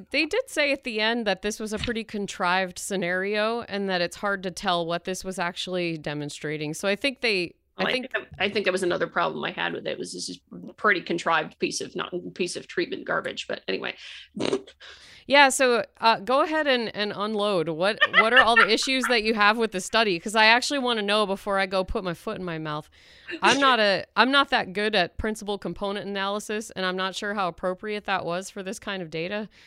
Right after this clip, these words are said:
Speaker 1: So that's, that's
Speaker 2: I, I'm
Speaker 1: also
Speaker 2: doubtful that it was very appropriate, just because that's very hard to do on social science data to begin with. Um, and,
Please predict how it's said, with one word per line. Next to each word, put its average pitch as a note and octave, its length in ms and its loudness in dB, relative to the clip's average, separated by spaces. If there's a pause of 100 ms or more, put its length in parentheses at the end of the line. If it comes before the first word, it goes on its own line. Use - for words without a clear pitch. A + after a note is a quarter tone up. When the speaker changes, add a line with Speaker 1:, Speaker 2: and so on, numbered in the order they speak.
(160)
Speaker 1:
So F3+ 420 0 (120)
that's, - 420 -2 (180)
that's C#4+ 240 6
Speaker 2:
I, - 60 -6
I'm C#4 280 4
Speaker 1:
also G#3+ 140 -2
Speaker 2:
doubtful D4+ 520 0
that D#4 140 4
it D4+ 80 0
was C4+ 160 -4
very C4 280 2
appropriate, B3+ 600 0
just C4 220 -6
because A#3 320 -2
that's G#3+ 260 0
very G3 520 2
hard G3 260 0
to - 80 -20 (520)
do A#3+ 380 0
on G#3 300 0
social - 420 -4
science B3+ 380 -4
data B3 260 2
to B3+ 120 -4
begin G3+ 400 -2
with. D#4 300 -4 (500)
Um, F#3 640 2 (580)
and, G#3 320 2